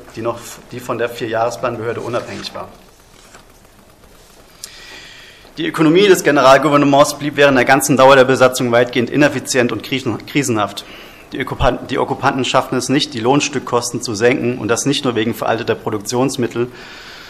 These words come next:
sondern auch wegen der rücksichtslosen Hungerpolitik gegenüber den polnischen Arbeiterinnen und Arbeitern, die oft abwesend waren, dazu geschwächt und krank oder weil sie auf dem Schwarzmarkt Nahrungsmittel beschaffen mussten. In der Landwirtschaft gelang es den deutschen Behörden zwar, von Jahr zu Jahr die erfassten Erträge zu steigern,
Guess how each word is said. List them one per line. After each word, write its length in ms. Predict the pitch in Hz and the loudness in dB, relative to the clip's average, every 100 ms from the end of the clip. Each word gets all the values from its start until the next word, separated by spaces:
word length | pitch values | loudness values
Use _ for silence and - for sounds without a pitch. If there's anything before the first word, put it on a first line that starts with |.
| - - | -20 -16
sondern 260 | - 123 131 | -4 2 2
auch 120 | 131 | 4
wegen 160 | 131 131 | 4 4
der 100 | 123 | 4
rücksichtslosen 720 | 139 - 147 - 131 123 117 | 2 -2 -4 0 0 2 2
Hungerpolitik 720 | 156 139 - 120 120 131 - | 2 2 0 -4 -2 -8 -6
gegenüber 340 | 123 135 123 | -6 -4 -2
den 160 | 120 113 | -2 -2
polnischen 400 | - 123 123 123 | 0 0 0 0
Arbeiterinnen 600 | 113 123 127 123 120 113 | 2 4 2 2 0 0
und 100 | 110 | 2
Arbeitern, 600 | 113 127 120 120 117 117 - - - - | 4 4 2 2 -2 -4 -12 -20 -20 -14
die 100 | 131 | -6
oft 220 | 127 - 135 | -4 -2 -4
abwesend 420 | - 151 143 120 | 0 0 2 4
waren, 400 | 123 123 143 131 | 6 6 0 -6
dazu 300 | - 117 - | -2 -2 -4
geschwächt 500 | 120 117 113 131 139 | -8 -4 0 0 0
und 160 | - 107 | -6 -4
krank 360 | - 120 147 - | 2 4 2 -4
oder 220 | 123 117 | -2 0
weil 180 | 107 107 | 2 0
sie 80 | 117 | 0
auf 80 | 117 | -4
dem 120 | 120 | -4
Schwarzmarkt 500 | - 117 127 131 123 | 2 4 4 0 -2
Nahrungsmittel 640 | 117 123 120 135 110 101 - - | 2 2 0 -6 -8 -8 -10 -14
beschaffen 420 | 110 - 104 - | -10 -4 -4 -4
mussten. 320 | 98 98 - 92 - - - - - - - - - - - - | -8 -8 -12 -16 -20 -20 -20 -20 -20 -20 -20 -20 -20 -18 -18 -6
In 60 | |
der 80 | 113 | 2
Landwirtschaft 520 | 120 143 147 156 143 | 4 4 4 4 4
gelang 260 | - 123 135 | 2 4 4
es 140 | 143 | 2
den 120 | 143 120 | 0 4
deutschen 320 | 127 131 123 | 4 4 0
Behörden 280 | 123 131 135 | 2 2 0
zwar, 320 | 131 123 135 | 2 2 2
von 200 | - 113 | -4 2
Jahr 180 | 120 123 | 2 2
zu 140 | 123 | 2
Jahr 180 | 123 127 | 4 6
die 100 | 120 | 4
erfassten 500 | 110 127 127 131 127 | 0 2 0 -2 -4
Erträge 440 | 120 - 123 127 | -4 0 0 0
zu 120 | - | -6
steigern, 480 | - 120 127 131 151 | -4 2 4 4 0